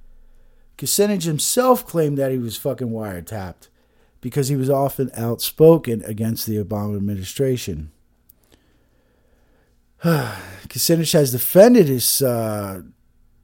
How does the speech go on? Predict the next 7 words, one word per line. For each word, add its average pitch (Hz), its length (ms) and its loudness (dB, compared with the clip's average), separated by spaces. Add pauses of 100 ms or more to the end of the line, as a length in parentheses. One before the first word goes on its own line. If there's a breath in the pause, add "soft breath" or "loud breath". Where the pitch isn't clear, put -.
(440)
Trump's 139 320 0
efforts 127 440 -4
to 131 100 -4
improve 175 380 2
relations 104 500 -2
with 82 120 -12
Russia. 73 440 -14